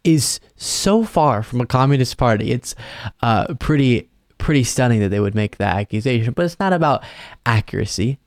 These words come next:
of course. It's about, um, a political attack. But what's sad is that that works. People think,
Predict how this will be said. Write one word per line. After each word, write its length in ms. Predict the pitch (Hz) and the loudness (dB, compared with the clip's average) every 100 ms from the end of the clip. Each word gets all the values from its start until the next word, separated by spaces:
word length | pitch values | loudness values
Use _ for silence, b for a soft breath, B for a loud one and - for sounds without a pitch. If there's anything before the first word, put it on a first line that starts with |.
| - | -10
of 140 | 110 | -10
course. 440 | - - - 123 - | -6 -4 -4 -4 -8
It's 160 | - | -6
about, 340 | 104 104 104 - B B B - | -2 0 -2 -4 B B B -4
um, 580 | 107 104 95 107 113 180 _ _ _ _ _ _ _ - | 0 2 0 -2 -6 -12 _ _ _ _ _ _ _ -8
a 80 | 117 | -2
political 420 | 117 120 117 92 | 0 0 0 -2
attack. 440 | - 165 139 - | 0 0 0 -2
But 100 | 131 | -4
what's 200 | 98 117 | -2 -2
sad 500 | - 151 175 120 104 92 | 0 2 2 2 0 0
is 240 | 113 104 | 0 0
that 160 | 113 - | -2 -2
that 240 | 98 87 | -2 -2
works. 440 | 104 139 - - | 0 0 -2 -8
People 280 | - 131 127 | -2 0 0
think, 380 | - 165 131 | 0 0 0